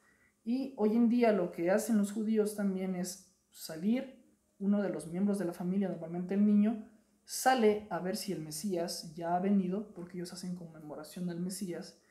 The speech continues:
y si no ha venido, regresa y dice, "El Mesías todavía no está".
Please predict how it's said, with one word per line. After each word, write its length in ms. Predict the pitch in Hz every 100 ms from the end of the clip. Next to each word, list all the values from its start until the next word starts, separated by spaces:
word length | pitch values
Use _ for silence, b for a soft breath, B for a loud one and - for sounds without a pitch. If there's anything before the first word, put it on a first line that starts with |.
| b b
y 120 | 214
si 140 | 202 214
no 100 | 190
ha 20 |
venido, 340 | 202 196 196 190
regresa 720 | 170 160 175 180 240 285 - b b b _
y 100 | 165
dice, 300 | 156 175 214
"El 100 | 175
Mesías 580 | 147 151 - 185 180 180
todavía 600 | 156 143 147 160 160 -
no 220 | 156 147
está". 440 | 143 - - -